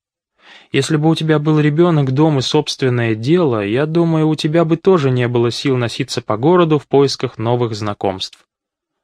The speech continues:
А потом, когда твоим детям исполняется восемнадцать лет, они пакуют чемодан и уезжают». «Естественно», — сказал я.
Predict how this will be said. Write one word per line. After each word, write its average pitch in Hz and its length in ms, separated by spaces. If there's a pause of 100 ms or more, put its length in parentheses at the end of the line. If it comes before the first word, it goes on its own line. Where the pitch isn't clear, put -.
А - 100
потом, 143 340
когда 131 280
твоим 123 320
детям 123 360
исполняется 117 680
восемнадцать 107 680
лет, 151 340 (520)
они 208 240
пакуют 165 480
чемодан 120 600
и 165 180
уезжают». 101 840 (640)
«Естественно», — 135 760
сказал 123 440
я. 117 260